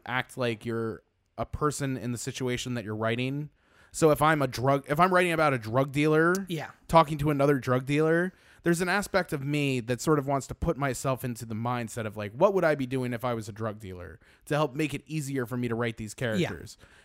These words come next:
Speaker 1: And there's a part of me that, like, goes like, "I'm having trouble writing right now. I'm gonna go out and just listen to people talk."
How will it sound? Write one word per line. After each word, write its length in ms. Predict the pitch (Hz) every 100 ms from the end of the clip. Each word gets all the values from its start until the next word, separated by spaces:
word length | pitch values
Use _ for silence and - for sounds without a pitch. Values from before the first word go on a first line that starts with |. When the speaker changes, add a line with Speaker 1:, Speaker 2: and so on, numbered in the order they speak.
| -
Speaker 1:
And 100 | 165
there's 220 | 185 175 170
a 120 | 170
part 300 | - 190 190
of 80 | 170
me 180 | 165
that, 200 | 147 139
like, 180 | 139 131
goes 220 | 131 127
like, 360 | 127 117 101 - _ _ _ -
"I'm 80 | 151
having 220 | 208 190
trouble 260 | - 170
writing 300 | 135 160 147
right 180 | 127 101
now. 220 | 110 107 -
I'm 140 | 160
gonna 120 | 175
go 200 | 160 160
out 260 | 147 143 -
and 140 | 135
just 180 | 131 123
listen 220 | 147 - 131
to 60 |
people 260 | 147 139 117
talk." 540 | - 143 120 90 -